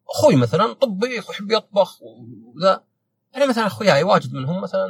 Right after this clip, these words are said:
لا، يعني بعض أخوياي أجيب لي شاورما من أمس ولا أدرى عنها.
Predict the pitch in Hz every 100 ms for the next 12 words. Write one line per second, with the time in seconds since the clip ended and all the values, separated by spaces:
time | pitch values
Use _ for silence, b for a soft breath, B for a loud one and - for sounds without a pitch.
0 | 190 151 - - 101 - 104 185 147 -
1 | 117 160 185 160 156 135 143 131 113 110
2 | 147 185 - - _ _ - 160 151 135
3 | 117 98